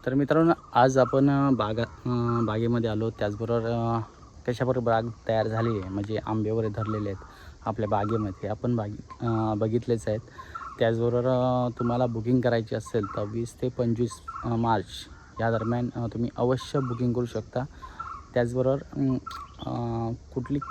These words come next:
काळजी न करता हमखास ओ-, ओ-, on-, only देवगड हापूस आणि ते पण ऑर्गॅनिक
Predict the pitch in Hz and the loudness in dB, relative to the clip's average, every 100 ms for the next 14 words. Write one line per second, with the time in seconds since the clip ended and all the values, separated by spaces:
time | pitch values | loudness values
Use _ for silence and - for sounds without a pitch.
0 | - 127 120 123 135 127 117 110 120 117 | 0 2 2 4 2 2 -2 -4 -6 -6
1 | - - - - 127 127 120 117 - - | -10 -12 -12 -4 2 2 2 -6 -8 -18
2 | - 131 131 - - - - - 127 127 | -8 -4 -4 -4 -14 -20 -18 -6 0 0
3 | 120 - - - 127 123 127 147 165 175 | -2 -14 -18 -2 2 4 4 2 0 -2
4 | - - - - - - 127 123 139 120 | -6 -16 -20 -20 -8 2 4 4 2 2
5 | 113 123 110 - - 113 107 123 127 - | -2 -2 -4 -8 -2 -2 -2 -4 -4 0
6 | 127 123 135 131 | 2 4 4 4